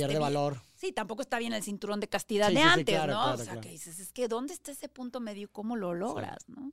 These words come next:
Speaker 2: Con intención, dirías tú, o sea,
Speaker 1: Claro.
Speaker 2: con lo que estás, con lo que entiendo, ¿ah?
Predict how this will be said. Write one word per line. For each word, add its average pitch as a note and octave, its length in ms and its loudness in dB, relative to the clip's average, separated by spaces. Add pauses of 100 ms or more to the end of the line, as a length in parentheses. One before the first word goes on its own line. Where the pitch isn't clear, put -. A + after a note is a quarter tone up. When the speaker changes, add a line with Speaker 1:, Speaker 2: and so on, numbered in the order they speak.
(100)
Speaker 2:
Con B2+ 180 -6
intención, B2 880 -8
dirías A2 640 -10 (220)
tú, A2+ 120 -14
o G#2+ 120 -8
sea, A2 100 -10
Speaker 1:
Claro. G#2+ 120 -12
Speaker 2:
con A#2 80 -10
lo A2 60 -10
que G#2+ 80 -12
estás, G#2+ 260 -14
con B2 160 -12
lo A2+ 60 -8
que A#2 100 -8
entiendo, A2+ 440 -6
¿ah? - 100 -16